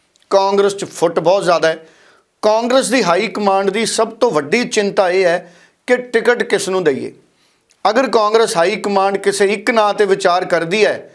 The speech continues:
ਤੇ ਬਾਕੀ ਧੜੇ ਵਿਰੋਧ ਕਰਦੇ ਨੇ। ਔਰ ਕਾਂਗਰਸ ਨੇ ਪੁਰਾਣੇ ਸਮੇਂ 'ਚ ਤਜਰਬਾ ਦੇਖਿਆ ਹੈ, ਕਈ ਵਾਰੀ ਕਾਂਗਰਸ ਦਾ ਵਿਰੋਧੀ ਕੈਂਡੀਡੇਟ, ਕਾਂਗਰਸ ਦਾ ਹੀ ਕੈਂਡੀਡੇਟ ਬਾਗੀ ਬਣ ਜਾਂਦਾ ਹੈ ਤੇ ਕਾਂਗਰਸ ਦੇ ਉਮੀਦਵਾਰ ਨੂੰ ਹਰਾ ਦਿੰਦਾ ਹੈ। ਇਸ ਵਾਰ ਵੀ ਸਥਿਤੀਆਂ ਕੁਝ ਉਸੇ ਦੀਆਂ ਬਣ ਸਕਦੀਆਂ ਨੇ।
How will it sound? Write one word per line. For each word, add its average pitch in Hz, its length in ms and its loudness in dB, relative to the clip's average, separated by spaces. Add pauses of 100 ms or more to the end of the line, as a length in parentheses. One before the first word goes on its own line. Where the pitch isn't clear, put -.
(340)
ਤੇ 214 80 4
ਬਾਕੀ 170 520 -2
ਧੜੇ 180 280 2
ਵਿਰੋਧ 165 340 2
ਕਰਦੇ 160 320 -2
ਨੇ। 160 160 -10 (360)
ਔਰ 233 140 2
ਕਾਂਗਰਸ 208 500 0
ਨੇ 214 140 0
ਪੁਰਾਣੇ 196 400 -2
ਸਮੇਂ 196 280 0
'ਚ 196 100 -10
ਤਜਰਬਾ 170 440 0
ਦੇਖਿਆ 139 320 -6
ਹੈ, - 100 -20 (840)
ਕਈ 277 180 2
ਵਾਰੀ 240 300 2
ਕਾਂਗਰਸ 196 540 0
ਦਾ 202 160 2
ਵਿਰੋਧੀ 208 500 0
ਕੈਂਡੀਡੇਟ, 180 520 -2 (160)
ਕਾਂਗਰਸ 208 460 2
ਦਾ 202 140 2
ਹੀ 190 100 -2
ਕੈਂਡੀਡੇਟ 170 500 -2
ਬਾਗੀ 147 380 -2
ਬਣ 175 200 0
ਜਾਂਦਾ 165 280 0
ਹੈ 175 140 -8 (320)
ਤੇ 240 100 0
ਕਾਂਗਰਸ 202 420 0
ਦੇ 208 100 2
ਉਮੀਦਵਾਰ 185 420 0
ਨੂੰ 180 180 -2
ਹਰਾ 127 140 0
ਦਿੰਦਾ 160 240 -4
ਹੈ। 160 120 -10 (600)
ਇਸ 240 200 0
ਵਾਰ 262 220 2
ਵੀ 262 140 2
ਸਥਿਤੀਆਂ 226 440 -2
ਕੁਝ 233 200 -2
ਉਸੇ 226 360 0
ਦੀਆਂ 233 220 0
ਬਣ 180 200 0
ਸਕਦੀਆਂ 127 380 -8
ਨੇ। 120 120 -18